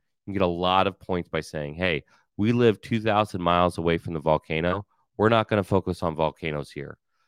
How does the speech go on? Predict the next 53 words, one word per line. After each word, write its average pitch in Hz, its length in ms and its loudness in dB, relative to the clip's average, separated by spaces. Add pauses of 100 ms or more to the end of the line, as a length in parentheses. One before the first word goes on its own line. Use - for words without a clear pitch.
(140)
But 104 180 2
we 113 120 -2
have 117 120 -2
a 110 80 -2
high 104 260 -4
crime 95 380 -2
rate 82 260 -2
right 92 180 0
next 90 200 -6
to 85 100 -12
one 85 140 -6
of 78 80 -6
our 78 100 -2
schools 85 640 0
in 82 140 -10
the 76 100 -6
school 113 400 -4
district. 85 600 -6 (360)
I 110 100 -6
think 139 200 -6
we 127 100 -6
should 107 180 -16
be, 98 300 -8
should 104 280 -8
we, 92 220 -6 (160)
we 101 100 -4
should 90 160 -14
be 85 100 -8
focusing - 460 -6
on 73 140 -6
that 76 160 -6
and 85 160 -12
putting 87 280 -4 (240)
some 95 220 2
resources 85 540 -2
towards 82 280 -4
that 76 140 -4
area." 73 340 -6 (520)
And 98 140 -2
that 139 140 0
allows 107 540 -2
them 87 280 0
to - 200 -8
work 87 380 -2
with - 200 -6
you 78 380 -4 (280)
to 98 100 -8
figure 101 180 2
out 92 120 2
the 92 60 -8
most 87 280 -4
reasonable 113 520 -4
solution 87 680 -6